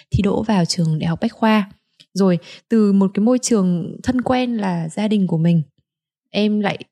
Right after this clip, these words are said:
chuyển đến một môi trường lạ hơn là Hà Nội. Sau đấy thì từ một cộng đồng mà mình đã gắn bó rất là lâu rồi ở Mù Cang Chải, là cộng đồng người Mông mà mình gắn bó rất là lâu rồi đúng không? Thì em lại chuyển đến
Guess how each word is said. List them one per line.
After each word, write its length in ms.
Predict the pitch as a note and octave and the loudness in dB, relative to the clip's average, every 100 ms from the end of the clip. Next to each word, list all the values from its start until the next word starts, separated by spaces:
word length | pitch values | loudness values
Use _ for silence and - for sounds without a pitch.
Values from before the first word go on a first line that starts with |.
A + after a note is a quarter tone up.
| - | -8
chuyển 180 | - D#3+ | -2 0
đến 140 | D#3 | 0
một 80 | G3 | 0
môi 200 | F#3 F#3+ G3 | 0 0 0
trường 220 | G3+ E3 | -2 0
lạ 180 | E3+ F#3 | 0 0
hơn 440 | F#3+ A3+ A3 G3 - | 0 0 0 -4 -12
là 340 | A3+ F3 D#3+ D3+ | -4 -2 -2 -4
Hà 140 | - | -2
Nội. 260 | E3 G3 - - _ - | 0 0 -2 -12 _ -8
Sau 160 | - B3 | -2 0
đấy 200 | G3 F3+ | 2 0
thì 300 | C4 A3 E3+ - - - E3 | 2 2 0 -4 -16 -10 -2
từ 80 | F#3 | 0
một 200 | F3+ - | 0 0
cộng 180 | - F#3+ | -2 0
đồng 160 | F#3 | 2
mà 80 | F3 | 2
mình 260 | E3+ E3+ E3 | 2 0 0
đã 120 | - | -2
gắn 200 | F#3 F3+ | -2 -2
bó 140 | E3 | -2
rất 140 | F#3 F4 | -2 0
là 80 | A3 | 2
lâu 260 | G3+ G#3 | 0 -2
rồi 300 | G3 F3 D#3+ | -2 -2 -2
ở 140 | - D#3+ | -2 -2
Mù 140 | D#3+ | -2
Cang 220 | D3 F#3+ | -2 -2
Chải, 280 | F#3+ G3 C#3 | 0 -2 -2
là 80 | - | -4
cộng 140 | - F3+ | -4 -2
đồng 160 | E3+ | 0
người 100 | E3+ | 0
Mông 260 | D#3+ G3+ G3 | 0 0 0
mà 60 | E3+ | 0
mình 200 | E3 D#3 | 0 -2
gắn 160 | D#3 | -2
bó 160 | D#3+ D#3+ | -2 -2
rất 80 | A#3+ | 0
là 80 | |
lâu 240 | F3+ F#3+ G3 | 2 2 2
rồi 140 | F#3 | 2
đúng 80 | D#3+ | 2
không? 120 | F#3 G3 - - - | 0 -4 -12 -14 -6
Thì 100 | - | -4
em 140 | F#3+ | -2
lại 100 | G3 | -4
chuyển 260 | - F#3 D3 | -2 -2 0
đến 160 | D3+ | 0